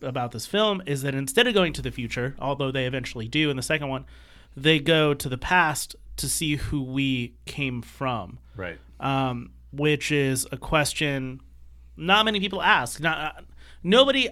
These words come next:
Speaker 1: I didn't grow up thinking this. I don't know if you guys grew up thinking this, but you, you know,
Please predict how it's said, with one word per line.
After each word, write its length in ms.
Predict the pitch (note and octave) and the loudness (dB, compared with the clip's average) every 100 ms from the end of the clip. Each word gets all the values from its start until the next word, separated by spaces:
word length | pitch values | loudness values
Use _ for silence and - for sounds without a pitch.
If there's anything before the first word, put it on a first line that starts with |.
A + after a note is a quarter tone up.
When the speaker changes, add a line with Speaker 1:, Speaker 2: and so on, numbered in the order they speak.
| - | 2
Speaker 1:
I 200 | F3+ C4 | 6 6
didn't 200 | A3+ C#3 | 4 -4
grow 220 | C3+ A2+ | -4 -4
up 200 | F#2 - | -6 -8
thinking 220 | - B2 A#2+ | -6 -4 -6
this. 120 | A2 D#3 | -6 -2
I 60 | |
don't 100 | F#3 | 0
know 80 | F3 | 0
if 140 | C#3 D3 | 0 -2
you 140 | F#3 | 2
guys 260 | E3 C3+ B2+ | 2 2 -2
grew 100 | C3 | -8
up 80 | A#2+ | -8
thinking 240 | C3 A#2+ | -10 -10
this, 200 | A#2+ A2+ - | -8 -8 -6
but 220 | D#3 D#3 | -4 -4
you, 300 | E3+ D3+ C3 - | -4 -6 -8 -10
you 120 | E3 | -6
know, 280 | C3+ C3 | -4 -6